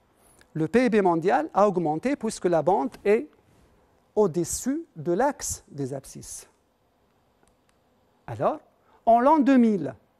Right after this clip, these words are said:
le P I B mondial ainsi que les exportations mondiales de marchandises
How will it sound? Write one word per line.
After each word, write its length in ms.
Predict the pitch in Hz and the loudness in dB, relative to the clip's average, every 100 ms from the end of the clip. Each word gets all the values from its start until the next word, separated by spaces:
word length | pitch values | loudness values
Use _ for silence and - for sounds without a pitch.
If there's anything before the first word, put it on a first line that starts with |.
| _ _ _ | _ _ _
le 100 | 170 | -6
P 140 | 180 254 | 0 2
I 40 | |
B 60 | 233 | 4
mondial 520 | 226 226 202 220 185 123 _ _ - | 4 2 2 2 0 -4 _ _ -4
ainsi 360 | 175 185 311 339 | -2 0 0 0
que 80 | 285 | 0
les 180 | 247 233 | -2 -4
exportations 580 | - 226 220 214 220 | -2 -2 -2 -4 -2
mondiales 460 | 208 202 196 202 190 | -2 -2 0 -2 -2
de 60 | 190 | -2
marchandises 680 | 190 - 180 175 190 175 | -2 -2 -4 -2 -6 -8